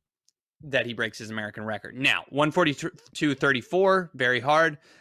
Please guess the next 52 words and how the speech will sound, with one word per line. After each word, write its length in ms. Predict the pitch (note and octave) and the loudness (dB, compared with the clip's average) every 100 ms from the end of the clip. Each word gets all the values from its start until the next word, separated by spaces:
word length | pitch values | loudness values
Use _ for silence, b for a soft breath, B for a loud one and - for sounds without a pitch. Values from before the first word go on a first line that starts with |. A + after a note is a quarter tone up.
| b | b
I 60 | B2 | -2
think 140 | C#3 | 0
at 100 | A2+ | 0
worst, 340 | A#2+ C3+ A#2+ - | 2 2 2 -2
though, 120 | A2 | -2
he 120 | A2+ | -2
runs 320 | G#2+ G#2 G2+ | -4 -8 -6
one 160 | A#2 G#2+ | -8 -8
forty-three. 540 | - G#2+ G2 A#2 G#2 | -8 -10 -10 -8 -8
I 60 | G#2 | -8
think 160 | A2 A2 | -10 -10
he's 160 | G#2+ | -10
in 160 | G#2 G2+ | -10 -4
that 280 | G#2+ A2 - | -2 -2 -4
type 220 | A2+ G#2+ | -6 -4
of 80 | G2+ | -6
monster 420 | G#2 G#2+ - G2 | -6 -8 -10 -12
shape. 300 | - G#2+ - | -4 -4 -2
So 80 | A2+ | -2
I'm 160 | B2+ | 0
excited 380 | B2+ C#3 B2 G#2+ | 0 0 0 -2
for 60 | A2 | -8
the 80 | |
next 220 | A2+ A#2 - | -4 -4 -2
version 300 | A#2+ A#2 B2 | -4 -4 -4
of 80 | |
this. 180 | B2 A#2+ B D3+ B | -4 -6 B -20 B
This 160 | D3+ D3 | -2 2
one 160 | F3 | 4
was, 140 | D#3 C#3 | 4 4
like, 160 | C#3 | 2
the 80 | - | 4
little 180 | C#3 C#3 | 4 4
bit 120 | C3 | 4
of 80 | B2 | 2
an 100 | A#2 | 2
appetizer 680 | A#2 C3+ D3 D#3 D#3 D3+ E3 | 0 -2 0 0 2 0 -2
'cause 200 | C3+ A#2 | -2 -4
we 80 | A#2+ | 0
didn't 180 | C3 | 0
get 160 | B2+ A#2+ | 0 -2
much 240 | A#2+ C3+ | -2 -2
of 100 | C#3 | -2
Brazier, 460 | A#2 B2+ C3 B2 C#3 | 0 0 2 0 0
and 100 | B2 | 0
a, 160 | A2+ A2+ | -2 -2
a 40 | |
lot 180 | A#2 A#2 | -2 -2
of 60 | |
the 120 | A#2 A2+ | -4 -6
events 360 | A2+ A#2+ A2+ b b b b b _ | -4 -4 -6 b b b b b _
were 280 | C3 A2+ | 0 0